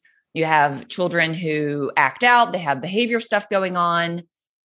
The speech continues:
You have kids who haven't even had a meal that day because of their household environment. And then you've got, like, the super quiet kids, you have the loud kids, you have the class clown. Like, you literally have everything in your classroom. On top of that,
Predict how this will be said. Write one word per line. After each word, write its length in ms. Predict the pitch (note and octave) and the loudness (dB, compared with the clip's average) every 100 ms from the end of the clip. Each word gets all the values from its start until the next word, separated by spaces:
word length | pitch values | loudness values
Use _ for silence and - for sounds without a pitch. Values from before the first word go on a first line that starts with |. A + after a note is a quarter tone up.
| - | -6
You 120 | E3+ | 2
have 160 | F3 E3+ | 2 2
kids 360 | G3 E3 D#3 | 2 2 0
who 320 | E3 D3+ C#3+ | -4 -4 -4
haven't 480 | C#3+ D3 C#3 C3 - - | -2 0 0 -2 -8 -12
even 200 | D3 C#3+ | -8 -6
had 160 | C#3 | -4
a 60 | C3+ | -4
meal 380 | D3 A#3 C#4 C4 | -2 0 4 4
that 300 | B3 G#3 F#3+ | 4 0 0
day 520 | F3+ F3+ F3 F3 F3 | 4 4 4 2 0
because 320 | E3 D#3+ D3+ | -4 -10 -8
of 120 | D3 | -8
their 200 | B2+ C3 | -4 -4
household 520 | C3+ G3+ G3+ - G3 F3+ | 0 0 0 -2 -4 -4
environment. 680 | E3 D3+ D3+ D3 C#3+ C#3+ C#3 _ _ _ - | 0 2 2 0 -2 -4 -8 _ _ _ -4
And 120 | F3+ | -2
then 100 | F#3+ | -2
you've 120 | G3+ | 0
got, 280 | F#3 E3 - | 2 2 2
like, 240 | C3+ A#2+ _ | -2 -2 _
the 140 | B2+ D#3 | -12 -8
super 300 | - C3 C#3+ | -6 -6 -6
quiet 420 | - G3+ G3+ - | 2 4 4 0
kids, 360 | G#3 F3+ E3+ | 0 0 0
you 100 | D3+ | -8
have 160 | D3+ C3 | -8 -8
the 60 | C3+ | -2
loud 360 | D#3+ F#3 F#3 | 2 2 2
kids, 360 | - F3 E3+ D3+ | 0 0 0 -2
you 100 | D#3+ | -8
have 160 | D#3+ | -8
the 60 | - | -8
class 320 | - F3 E3+ | 0 0 0
clown. 220 | - D#3+ - | -4 -6 -2
Like, 180 | D#3 | -4
you 120 | G3 G3+ | -4 -2
literally 800 | A3+ C4+ B3+ G#3+ F#3 F3 F3 _ _ - | 2 4 4 2 0 0 -4 _ _ -4
have 200 | F3+ E3 - | -2 -2 0
everything 420 | G#3 G3 G3+ G3 | 2 4 0 0
in 80 | D3+ | -6
your 80 | D3 | -6
classroom. 520 | F#3 C4+ - C3+ F#2 - _ - _ - | -4 -4 -4 -6 -8 -14 _ -20 _ -2
On 120 | F3 | -2
top 300 | - B3 C4+ | 2 2 2
of 120 | G3 | 0
that, 260 | C3 G2 | 2 0